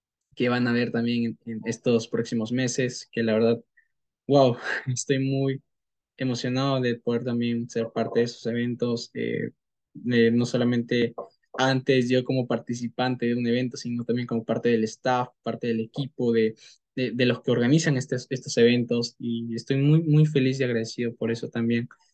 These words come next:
Y nada, este podcast, este episodio, la verdad no sé cómo lo voy a llamar, si, eh, mi vuelta a Lima o no sé cómo, o vol-, volviendo de <laughs> a casa, no lo sé, la verdad. Tipo Spider-Man No Way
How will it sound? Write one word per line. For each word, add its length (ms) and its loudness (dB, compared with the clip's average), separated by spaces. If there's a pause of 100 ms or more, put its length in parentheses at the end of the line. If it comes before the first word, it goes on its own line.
(280)
Y 100 -2
nada, 360 2
este 240 -6
podcast, 680 0
este 220 -6
episodio, 420 2
la 100 6
verdad 200 4
no 80 2
sé 240 -2
cómo 300 4
lo 100 2
voy 140 2
a 100 2
llamar, 400 -2
si, 320 -8 (640)
eh, 140 2
mi 160 4
vuelta 420 4
a 60 4
Lima 400 0
o 260 -2
no 140 -4
sé 180 -2
cómo, 300 -4
o 400 -4 (100)
vol-, 300 0
volviendo 560 2
de 340 2 (260)
<laughs> 320 0 (440)
a 160 -4
casa, 420 -2
no 180 -4
lo 120 2
sé, 140 -2
la 120 2
verdad. 220 -2 (800)
Tipo 240 2
Spider-Man 520 4
No 120 2
Way 180 4